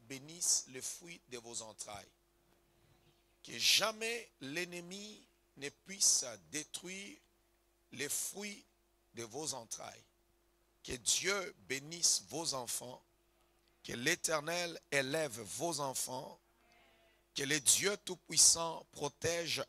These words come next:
et préserve vos enfants. Que l'Éternel soutienne vos enfants partout où ils sont, au nom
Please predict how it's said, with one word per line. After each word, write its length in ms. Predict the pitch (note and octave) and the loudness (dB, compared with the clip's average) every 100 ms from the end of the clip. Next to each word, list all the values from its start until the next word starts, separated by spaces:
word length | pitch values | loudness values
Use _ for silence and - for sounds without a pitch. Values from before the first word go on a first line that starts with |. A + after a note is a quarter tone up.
| - | -2
et 80 | C#3 | -4
préserve 720 | - C#3+ C3+ D3 D3 A#2 G#2 | -2 0 4 6 4 2 -6
vos 480 | F2 - D#3 D3 | -6 -2 2 2
enfants. 500 | C3 A#2+ - B2 - _ _ _ _ _ _ _ _ - | 0 -2 -4 -4 -8 _ _ _ _ _ _ _ _ -4
Que 80 | - | 0
l'Éternel 760 | C#3+ C#3+ - D3+ F3 F3 D3 | 0 2 2 4 4 2 8
soutienne 960 | C3 - - G3 - - G3 F3+ C#3 A#2 - | 12 12 12 8 6 6 4 0 -4 -10 -10
vos 480 | - D#3 E3 F3+ C#3+ | -8 -4 0 2 2
enfants 500 | C#3 B2+ C3+ C3 - _ _ _ _ _ _ _ _ | 0 0 -2 -4 -6 _ _ _ _ _ _ _ _
partout 560 | - C3+ - - G#3+ - - | 4 4 4 0 0 -6 -6
où 120 | E3 - | -4 0
ils 160 | B2+ | 6
sont, 420 | - - D3+ D3+ - _ _ _ _ - | 8 8 4 -2 -6 _ _ _ _ 2
au 120 | C3 | 2
nom 320 | C#3 C#3+ D#3 | 6 6 6